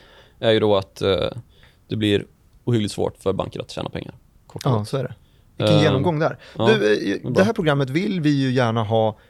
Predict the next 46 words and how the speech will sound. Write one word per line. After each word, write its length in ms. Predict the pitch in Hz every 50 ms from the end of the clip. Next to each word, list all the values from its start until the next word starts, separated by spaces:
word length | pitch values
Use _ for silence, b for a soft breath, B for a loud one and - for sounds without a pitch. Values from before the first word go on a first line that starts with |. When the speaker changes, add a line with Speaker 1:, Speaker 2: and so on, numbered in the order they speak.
| b b - -
Speaker 2:
eh, 220 | - 123 120 123
någon 240 | 131 139 135 135 127
form 300 | - - 120 120 113 107
av, 280 | 107 113 113 107 107 110
eh, 100 | 107 110
av 120 | 107 113
koppling. 320 | - - 120 - - 120 135
Nu 60 | 160
har 80 | 175
vi 60 | 165 151
haft 160 | 131 - -
en 80 | 120 98
bakgrund 480 | 123 117 107 - - - 123 120 104
här. 120 | 101 - 104
Speaker 1:
Mm. 240 | 110 127 156 117 113
Speaker 2:
Bankerna 400 | 165 160 143 127 - 156 147 147 139 -
har 300 | - 131 131 117 120 117
haft 260 | 113 110 107 - -
det 100 | 101 95
svårt. 480 | - - 147 170 196 214 - - - B B B B B B - - -
Man 240 | - 139 139 151 143
kanske 300 | - 160 147 131 - 147
inte, 340 | 135 123 - - 123 123 123
vi 120 | 123 123
har 120 | 139 131 - - - - -
<laughs> 80 | 147
också 280 | 143 - - - 147 127
satt 220 | 107 127 127 -
en 100 | 123 127
liten 260 | 131 120 - 131 123 B B B B B
disclaimer 480 | - 143 135 - - 139 135 131 131 120
på 140 | - 127 127
att 80 | 113
vi 100 | 117 120
tycker 220 | 113 - - - 131
inte 160 | 127 135 123
synd 300 | - 139 139 139 131 127
om 100 | 123 117
bankerna 440 | 120 110 113 107 - 117 117 117 110
för 100 | - 120
att 100 | 110 -
det 80 | 117 113
är 40 |
ju 240 | 117 117 117 117 117
någon 420 | 117 117 123 117 110 120 117 113 113
mån 340 | 113 113 113 113 110 101